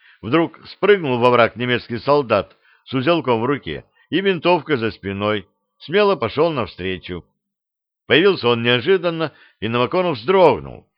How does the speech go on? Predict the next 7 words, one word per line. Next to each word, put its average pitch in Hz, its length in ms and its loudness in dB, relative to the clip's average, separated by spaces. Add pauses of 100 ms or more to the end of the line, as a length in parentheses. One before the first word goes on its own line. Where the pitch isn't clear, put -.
(300)
На 101 180 -2
кителе 120 520 0
врага 98 460 4
был 101 240 -2
широкий 117 600 -2
матерский 104 720 -2
пояс 131 600 -2